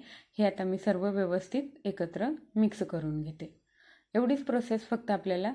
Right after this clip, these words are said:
व्यवस्थित करायची आहे, कारण जे मसाले आणि भाज्या आहेत त्या सर्व भाताला लागल्या पाहिजेत, एवढीच काळजी घ्यायची आहे आपल्याला फक्त. तर हे पहा, अशा पद्धतीने मी इथे सर्व मिक्स करून घेतलेलं आहे, एक,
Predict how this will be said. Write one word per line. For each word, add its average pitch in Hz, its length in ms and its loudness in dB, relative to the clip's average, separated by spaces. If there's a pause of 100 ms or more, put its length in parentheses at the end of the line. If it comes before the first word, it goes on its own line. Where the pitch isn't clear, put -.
(120)
व्यवस्थित 185 400 2 (100)
करायची 175 360 -2
आहे, 233 120 -4
कारण 202 380 0
जे 214 100 4
मसाले 208 500 0 (440)
आणि 220 140 4
भाज्या 220 340 4
आहेत 196 200 -2 (240)
त्या 214 120 4
सर्व 233 340 0 (260)
भाताला 190 500 0 (160)
लागल्या 180 400 2
पाहिजेत, 170 320 -2 (460)
एवढीच 233 280 4
काळजी 175 340 2
घ्यायची 165 300 -2
आहे 160 100 -4
आपल्याला 156 340 0
फक्त. - 280 -6 (840)
तर 208 100 -2
हे 208 160 0
पहा, 202 240 -4 (260)
अशा 214 180 -4
पद्धतीने 214 500 2
मी 208 180 2
इथे 240 260 -4
सर्व 208 360 0
मिक्स 208 300 0
करून 180 300 -2
घेतलेलं 165 380 -4
आहे, 160 140 -4 (100)
एक, 170 220 -8